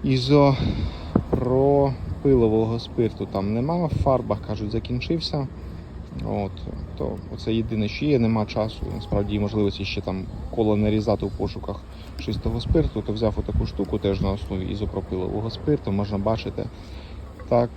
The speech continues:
е, з претензією на німецьке виробництво. Зараз дам в бак Таврії і маю надію, що вона благополучно позбавить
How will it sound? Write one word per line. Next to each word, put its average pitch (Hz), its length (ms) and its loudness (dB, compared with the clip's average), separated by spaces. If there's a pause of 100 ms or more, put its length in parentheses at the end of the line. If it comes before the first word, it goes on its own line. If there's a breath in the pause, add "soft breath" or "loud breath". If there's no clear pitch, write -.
е, - 60 -2 (680)
з - 40 -10
претензією 101 800 0
на 92 280 -2 (180)
німецьке 98 540 -2 (100)
виробництво. 131 640 -2 (460 loud breath)
Зараз 113 320 4
дам 101 220 2
в 104 380 -4
бак 98 180 4 (220)
Таврії 143 460 4
і 120 40 4
маю 113 240 4
надію, 127 300 2
що - 180 0
вона 110 160 4
благополучно 110 720 4 (680 loud breath)
позбавить 110 760 2